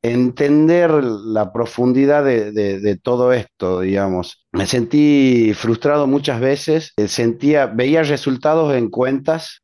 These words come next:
que iniciaba y después no tenía resultado y no comprendía. E-, el problema venía justamente por ahí, según lo entiendo ahora, de que yo quería comprender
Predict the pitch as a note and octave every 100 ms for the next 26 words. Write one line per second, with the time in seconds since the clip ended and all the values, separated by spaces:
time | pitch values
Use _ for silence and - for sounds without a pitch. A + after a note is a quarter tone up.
0 | _ A2+ A#2 A#2+ - C#3+ D3 D#3 E3 -
1 | - B2 A2+ A#2 - C#3 C#3 C#3 C#3 C#3+
2 | C3+ B2+ A#2+ A#2+ C#3+ C#3+ B2+ C3+ C3+ B2+
3 | A#2 A#2+ B2+ C3 D3 D3+ - A2 - B2
4 | A2+ E3 F#3 G3+ G#3 F3 D3+ D3+ C3+ C3+
5 | D3 D3+ C#3 C#3 D3+ D3 D3 D3 D3+ A#2+
6 | A#2 C#3 D3+ D3 - - A2 B2+ A#2+ A#2
7 | B2 B2+ C3 C3+ B2+ C3+ C#3+ - A#2 A#2
8 | F#2+ - A#2+ A2+ E3 D3+ D#3 D#3 F3 -
9 | B2+ B2+ A#2+ C3 C3 C#3+ E3 D3 G2+